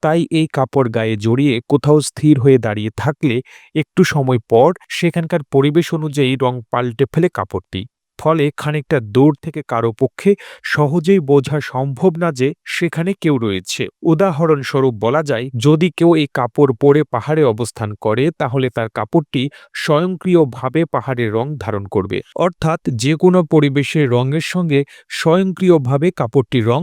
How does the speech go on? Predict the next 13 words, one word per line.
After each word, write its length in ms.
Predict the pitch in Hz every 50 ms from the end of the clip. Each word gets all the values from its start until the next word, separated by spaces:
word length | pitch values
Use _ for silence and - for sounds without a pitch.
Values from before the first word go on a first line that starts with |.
| 196 185
বদলে 340 | 151 120 113 101 98 101 90
যাবে। 280 | - 95 87 113 98 - _ _ _ _ _ _ -
শুধু 380 | - - - 160 143 - - 139 120 -
তাই 200 | 147 147 165 190
নয়, 200 | 180 156 131 143 147 _ - - - -
আরও 200 | - 127 139 156 - -
আজব 300 | - 120 123 127 160 151 139
ব্যাপার 260 | 151 135 - 120 110 101
হচ্ছে, 360 | 113 117 113 _ - - 185 190 175 - - -
শত্রুপক্ষের 840 | - - 180 175 _ - 190 196 151 - 151 131 _ - - 156 135 139
ইনফ্রারেড 560 | 139 135 123 - - 135 131 123 139 156 143 117 - _ _
ট্র্যাকার 500 | - 143 143 143 - - 131 101 120 147 165 180 - -
বা 120 | 117 135